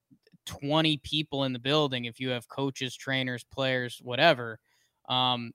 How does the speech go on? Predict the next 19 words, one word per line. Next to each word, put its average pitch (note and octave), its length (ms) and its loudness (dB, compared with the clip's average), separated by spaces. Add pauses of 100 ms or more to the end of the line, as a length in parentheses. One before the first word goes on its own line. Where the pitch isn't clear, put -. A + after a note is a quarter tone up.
(120)
a-, E3+ 260 6
again, F#3 360 6
you're C3+ 120 0
taking D3 380 2
some E3 340 4
unnecessarily D#3+ 720 4
guide-, D3+ 340 8 (200)
unnecessary D#3 600 2
guidelines. D3 480 6
I A#2+ 60 0 (120)
get C#3 240 6
you C#3 120 2
have C3+ 180 4
to C3+ 80 -10
cover C3 320 -2
your A#2+ 140 -4
butt, B2+ 320 2 (580)
but, B2+ 220 4
um, B2 340 2